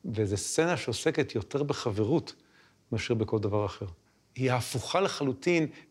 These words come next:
מדימויים, נגיד, עם מציצים. כן?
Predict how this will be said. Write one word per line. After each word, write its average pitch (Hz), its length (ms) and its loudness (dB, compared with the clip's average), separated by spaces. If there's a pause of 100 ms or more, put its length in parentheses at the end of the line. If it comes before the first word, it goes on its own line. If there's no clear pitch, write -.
מדימויים, 123 760 2
נגיד, 120 200 2
עם 113 100 2
מציצים. 110 440 -2 (1120)
כן? 123 120 -2